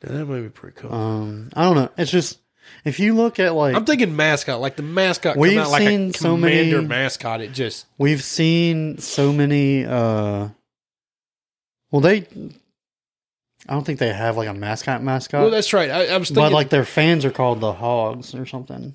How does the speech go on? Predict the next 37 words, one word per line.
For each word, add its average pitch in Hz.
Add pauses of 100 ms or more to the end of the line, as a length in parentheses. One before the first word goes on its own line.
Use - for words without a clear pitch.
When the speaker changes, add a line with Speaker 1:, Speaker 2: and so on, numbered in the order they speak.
Speaker 2:
So, -
I 123
don't 117
know. 113 (720)
Um, 107
or 147
they 131
had 139
a, 131
Speaker 1:
Called 120
the 110
Speaker 2:
they 131
had 139
a, 127
Speaker 1:
what? - (200)
Speaker 2:
they 127
had 131
a 117
famous, 127
like, 113
O-line 113
group 107
that 117
was, 113
like, 113
the 113
Wild 110
Hogs 113
or 113
something 113
like 131
that. - (1040)
But 131
it 131
was, 123
like, 120 (320)
uh, 107